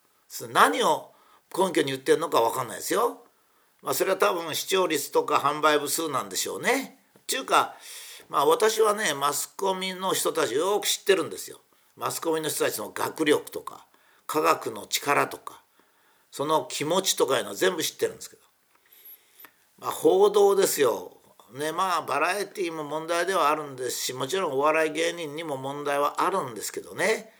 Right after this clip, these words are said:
やっぱり第一位は、あー、テレビ局が刃を向けるんですよ。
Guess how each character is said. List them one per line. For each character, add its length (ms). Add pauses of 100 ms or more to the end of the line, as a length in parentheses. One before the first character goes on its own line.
(280)
や 100
っ 60
ぱ 120
り 120
第 260
一 300
位 40
は、 380 (140)
あ 640 (140)
ー、 40
テ 80
レ 100
ビ 120
局 400
が 120
刃 480
を 40
向 140
け 120
る 100
ん 40
で 80
す 140
よ。 80